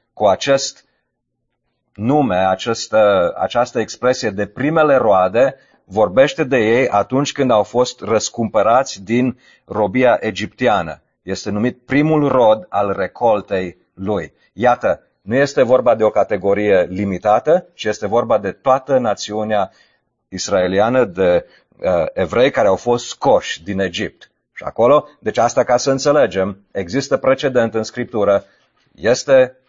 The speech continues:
există locuri în care primele roade nu se referă doar la o cantitate, la o sumă, la un număr limitat, ci se întrea-, referă la un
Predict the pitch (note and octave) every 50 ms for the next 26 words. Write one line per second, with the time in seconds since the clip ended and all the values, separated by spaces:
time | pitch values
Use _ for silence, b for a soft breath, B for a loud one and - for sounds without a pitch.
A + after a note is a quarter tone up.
0 | _ - F#2+ F2+ E2+ G2 B2+ - - D3+ C#3 B2 A2+ A2 - A#2 A#2+ A2+ F2 G#2
1 | G#2 - A#2+ G#2+ G#2 G2 - - - B2 C3 C#3 D3+ D#3 D#3 D#3+ D#3 - A#2+ G#2+
2 | G2 F#2+ G#2 G#2+ A2+ - _ _ - G2+ A#2+ C3+ - E3+ E3 D#3 D3 - D#3 C#3
3 | C3+ A2+ F#2+ F2+ E2+ - B2 B2 C3 C3+ C3 - - _ _ _ _ _ _ _
4 | _ _ _ _ _ _ _ _ _ - D#2+ E2+ F2+ G2+ A2 A#2+ B2+ B2 - C3
5 | A#2 A#2 - A#2+ - - A#2 A2 A2 - A#2 A2 G#2 F#2 F2+ F#2 G2+ G2+ - -
6 | - D#3+ D#3+ D3 B2 G#2+ G2+ G2 F#2+ F#2+ F2 D#2+ D#2+ E2 F2+ G2 G#2 A#2 C3+ D#3
7 | D#3 C3 A2+ G#2 G#2 G#2 G#2 G2+ A2 G#2 - B2 A2+ A#2 - - - - - G#2
8 | G2 G2 F#2+ - G#2+ A2+ A2+ A2 - - - G2 G2+ G2+ - - A#2 A#2 A2+ G#2+
9 | G#2+ G#2+ b b b b _ G#2+ A2 G#2+ G2+ G2+